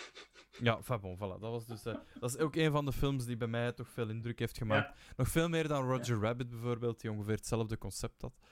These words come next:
Speaker 1: Maar,
Speaker 2: Mhm.
Speaker 1: ehm, ja, ik vond dat zo, ik vond dat ongelooflijk. Ik kan die film nu nog vandaag nog zien.
Speaker 2: Ja.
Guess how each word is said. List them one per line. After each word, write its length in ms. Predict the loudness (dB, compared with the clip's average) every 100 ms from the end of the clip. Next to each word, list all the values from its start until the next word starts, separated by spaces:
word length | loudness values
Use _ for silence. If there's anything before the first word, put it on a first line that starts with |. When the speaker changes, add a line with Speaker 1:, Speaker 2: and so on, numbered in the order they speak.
| -20 -20 -4
Speaker 1:
Maar, 240 | 2 4
Speaker 2:
Mhm. 480 | 4 4 4 4 2
Speaker 1:
ehm, 80 | -2 -8 _ _
ja, 400 | -6 0 0 -2 _ _ _ _ _ -10
ik 220 | -8 -6
vond 140 | -2 -2
dat 100 | -2
zo, 280 | 0 0
ik 160 | 0 -4
vond 160 | -6 -2
dat 120 | -2
ongelooflijk. 460 | -2 -2 0 -2 -4
Ik 60 | -6
kan 140 | -2
die 100 | -2
film 280 | 0 -2 -2
nu 120 | -2
nog 140 | -4 -6
vandaag 320 | -6 -8 -8
nog 140 | -12
zien. 220 | -10 -6 -4
Speaker 2:
Ja. 200 | -4